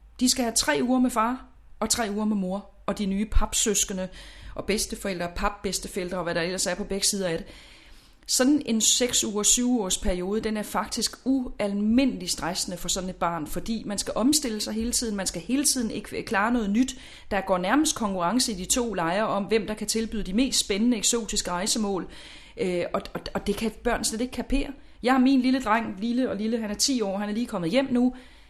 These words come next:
Han har været med os en uge på ferie, og han har været, eller to uger med os, og to uger med sin far,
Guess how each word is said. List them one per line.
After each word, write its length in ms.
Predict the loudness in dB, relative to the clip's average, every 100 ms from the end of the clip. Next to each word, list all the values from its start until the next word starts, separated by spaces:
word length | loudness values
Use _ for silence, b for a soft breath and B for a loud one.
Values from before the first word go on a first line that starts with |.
| B
Han 200 | 2 4
har 100 | 6
været 160 | 4 2
med 100 | 4
os 200 | 2 4
en 80 |
uge 180 | 4 4
på 80 | 6
ferie, 420 | 6 4 0 -6
og 380 | -6 -4 -2 -2
han 120 | -4
har 80 | -4
været, 320 | -4 -4 -6 -8
eller 160 | -10
to 220 | -4 -2 0
uger 160 | 2
med 100 | 2
os, 240 | 2 2 0
og 100 | 0
to 180 | -2
uger 120 | -2 -4
med 120 | -4
sin 160 | -4
far, 300 | -4 -2 -2